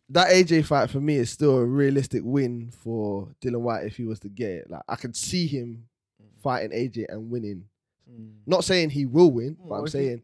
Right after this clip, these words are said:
Speaker 2: yeah, if you go
Speaker 1: they
Speaker 2: off of the last fight, yeah,
Speaker 1: Like
Speaker 2: yeah, and if you think Dylan's improved from that,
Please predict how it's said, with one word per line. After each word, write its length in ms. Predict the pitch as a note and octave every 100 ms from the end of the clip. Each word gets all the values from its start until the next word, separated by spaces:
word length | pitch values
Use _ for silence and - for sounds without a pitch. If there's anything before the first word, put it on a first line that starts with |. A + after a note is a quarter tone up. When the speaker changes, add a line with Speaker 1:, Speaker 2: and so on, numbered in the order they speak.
| F3
Speaker 2:
yeah, 100 | F#3+
if 140 | G3
you 80 | A3
go 60 |
Speaker 1:
they 160 | A#3 -
Speaker 2:
off 60 | -
of 160 | F3+ E3 F3
the 60 | D#3+ C#3
last 380 | C#3+ E3 E3 -
fight, 240 | F2 G2+ _ _ C3 C#3
yeah, 360 | C#3 D#3 G2+ C#3 _ -
Speaker 1:
Like 240 | B2+ A#2+ F#2+
Speaker 2:
yeah, 60 |
and 200 | A2+ A2 -
if 260 | A2+ A2
you 100 | A#2+
think 300 | A2 A2+ D2+
Dylan's 300 | A#2+ A#2 G2
improved 320 | G2+ - A#2 G#2
from 220 | F#2 F#2
that, 160 | F#2